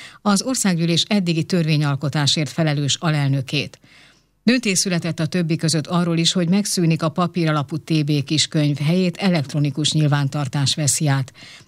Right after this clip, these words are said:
Emellett törvény szintre emelték a vész-, veszélyhelyzeti rendeleteket. Elfogadta a parlament a digitális államról szóló törvénymódosítást is,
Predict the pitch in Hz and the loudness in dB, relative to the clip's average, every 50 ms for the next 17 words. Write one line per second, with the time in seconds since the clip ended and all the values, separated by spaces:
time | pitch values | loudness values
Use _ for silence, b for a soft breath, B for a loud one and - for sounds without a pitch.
0 | B _ 202 196 196 190 185 185 180 - - 220 208 185 165 160 160 156 151 - | B _ 2 4 4 4 2 0 0 0 0 0 2 2 2 2 2 2 2 0
1 | - - - 175 170 160 - 156 151 - - 165 156 151 151 139 143 160 156 143 | -2 -2 0 2 2 2 0 -2 -2 0 2 2 2 2 2 2 0 0 0 0
2 | - 151 143 143 139 156 151 143 - - - _ - 165 175 170 - - 165 139 | 0 -2 -2 0 0 0 2 2 0 -2 -4 _ -2 0 0 0 0 0 -2 0
3 | 127 139 139 127 156 139 - 156 151 151 143 143 143 143 143 135 135 - 147 - | 0 0 0 -2 -2 -4 -2 -2 0 0 2 2 2 2 0 0 0 -2 -2 -2
4 | 165 151 139 - B B B B B B B B B - 226 226 - 220 185 185 | -2 -2 -2 -4 B B B B B B B B B 0 0 0 2 0 0 -2
5 | 170 170 190 170 165 - 185 180 170 175 170 170 170 160 185 170 185 202 190 185 | 0 0 -2 -2 -2 -2 -2 0 0 2 2 0 0 0 0 0 0 0 0 0
6 | 170 165 156 147 151 135 - 156 156 151 151 147 147 160 156 139 - - 180 165 | 0 0 0 0 0 0 0 0 2 2 2 2 2 2 0 0 0 0 2 2
7 | 156 151 135 - 175 165 151 160 151 143 143 151 143 151 143 - - 156 143 117 | 2 2 2 0 0 0 2 2 4 4 4 2 2 2 0 0 0 0 0 0
8 | 143 143 139 131 - 170 160 147 - | 2 2 2 0 0 0 0 0 0